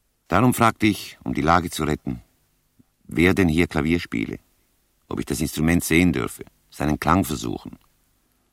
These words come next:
Madame musterte mich misstrauisch. Vielleicht sah ich wirklich nicht sehr vertrauenserweckend aus in meinem Anzug, den mir der Küchenchef in Paris verkauft hatte. Und eigentlich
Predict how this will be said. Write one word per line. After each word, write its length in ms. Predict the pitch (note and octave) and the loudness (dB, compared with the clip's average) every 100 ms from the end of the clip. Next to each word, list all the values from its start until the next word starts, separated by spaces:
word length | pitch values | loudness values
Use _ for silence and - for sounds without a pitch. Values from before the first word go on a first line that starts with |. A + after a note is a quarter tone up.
| _ - | _ -8
Madame 280 | C#2 D2 D#2 | -4 0 0
musterte 360 | E2 - - | 0 -4 -4
mich 180 | C2+ - | -4 -2
misstrauisch. 640 | C#2+ - - - - - - _ _ _ _ _ _ _ _ _ | -4 -6 -6 -8 -8 -16 -20 _ _ _ _ _ _ _ _ _
Vielleicht 500 | G#2+ C3+ C#3 - - _ _ _ _ _ | 4 4 4 -6 -20 _ _ _ _ _
sah 220 | - G#2 | 0 2
ich 120 | A2 | 4
wirklich 280 | A#2+ C3 G#2+ | 2 0 2
nicht 180 | F#2 - | 0 0
sehr 160 | - D#2 | -2 -2
vertrauenserweckend 920 | - D2+ D2+ C#2+ D2 C2 C2 D2 B1 | -2 2 2 2 -2 -6 -4 -6 -4
aus 260 | A1+ B1 C2 | -4 -4 -2
in 60 | |
meinem 180 | B1+ A#1+ | -4 -4
Anzug, 520 | B1 - - G1+ - _ | -6 -6 -10 -12 -14 _
den 140 | - B1 | -8 -8
mir 80 | |
der 100 | - | -8
Küchenchef 560 | - D2 - B1 C2+ - | -6 -8 -6 -8 -8 -8
in 80 | - | -8
Paris 260 | B1 A#1+ | -4 -6
verkauft 480 | - - G#1 G#1 - | -8 -10 -10 -10 -14
hatte. 240 | - - - _ _ _ _ _ _ _ _ _ _ _ _ _ _ _ _ _ - | -16 -16 -20 _ _ _ _ _ _ _ _ _ _ _ _ _ _ _ _ _ -8
Und 180 | E2+ - | -2 2
eigentlich 680 | A2+ B2+ - A2 - - | 4 4 0 -2 -4 -20